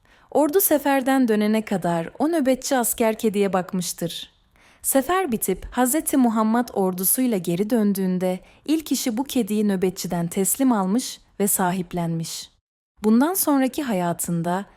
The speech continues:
Peygamberimizin kedisi olma şerefine erişmiştir. Ona Müezza, izzet veren,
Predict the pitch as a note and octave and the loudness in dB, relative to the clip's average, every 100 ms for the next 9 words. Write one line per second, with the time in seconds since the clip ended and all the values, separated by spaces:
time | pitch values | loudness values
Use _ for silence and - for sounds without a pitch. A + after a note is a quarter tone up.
0 | _ - A#3 A3 A#3+ A#3+ B3 A#3+ A#3 A3+ | _ 2 2 4 2 4 4 4 4 2
1 | A#3 - G#3 G3+ - D#4 D4 C4 B3+ A#3+ | 0 0 -2 0 0 2 4 2 2 2
2 | G#3+ G#3 G3+ F#3 E3+ E3 F3 E3 - E3 | 0 0 0 0 -2 -4 -6 -6 -6 -8
3 | - - _ _ _ _ _ F#3+ F#3 F3 | -10 -14 _ _ _ _ _ 0 0 0
4 | E3 - _ A3+ C4+ D4+ E4 - F#3+ D#3+ | -4 -12 _ 4 6 6 2 0 -2 -4
5 | E3+ _ _ _ A#3+ A3 A#3+ C#4 - F3 | -8 _ _ _ -2 0 0 0 -2 -4
6 | E3 E3 | -2 -6